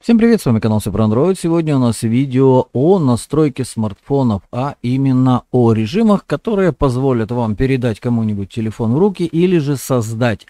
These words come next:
профиль на смартфоне, который будет кардинально отличаться от вашего профиля и иметь постоянные установленные настройки.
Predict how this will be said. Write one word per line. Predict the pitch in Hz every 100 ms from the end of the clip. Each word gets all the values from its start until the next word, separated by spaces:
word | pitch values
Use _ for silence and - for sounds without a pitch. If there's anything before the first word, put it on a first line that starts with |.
| _
профиль | 117 135 120 - 92 101
на | 110 104
смартфоне, | 101 - 104 101 123 151 160
который | 139 113 123 117
будет | 107 110 101
кардинально | 143 127 120 120 110 98 98
отличаться | 98 - 98 - 95 -
от | - 98 117
вашего | 156 160 165 151
профиля | 156 156 147 139 127
и | 117 151 -
иметь | 117 113 123 - -
постоянные | 127 117 - 107 117 117 117
установленные | 113 107 - 104 107 107 107 107
настройки. | 107 - 104 78